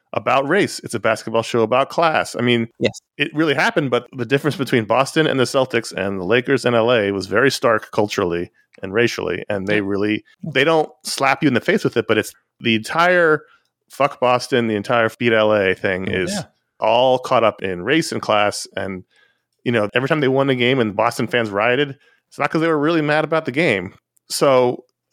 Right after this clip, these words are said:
Speaker 1: that was interesting, and nobody else is really dealing with that in that, that level on the, in this show that this, this entertaining. It's like, usually shows like that are really sad and depressing.
Speaker 2: And if you liked this,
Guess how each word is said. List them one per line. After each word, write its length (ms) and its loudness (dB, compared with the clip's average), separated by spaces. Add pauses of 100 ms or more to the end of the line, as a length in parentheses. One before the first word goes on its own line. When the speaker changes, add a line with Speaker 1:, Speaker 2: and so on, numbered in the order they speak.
Speaker 1:
that 220 0
was 160 0
interesting, 320 0
and 100 2
nobody 220 2
else 100 -2
is 140 -8
really 180 2
dealing 300 0
with 100 -4
that 140 0
in 160 -10
that, 240 -6
that 200 0
level 500 2
on 180 -2
the, 180 -4
in 80 -8
this 140 -2
show 240 2
that 140 -2
this, 220 -4 (200)
this 240 0
entertaining. 500 0
It's 140 -6
like, 180 0
usually 300 0
shows 160 0
like 100 0
that 220 2
are 80 2
really 160 0
sad 220 0
and 100 -4
depressing. 540 -4 (600)
Speaker 2:
And 80 2
if 120 0
you 100 2
liked 380 2
this, 580 -2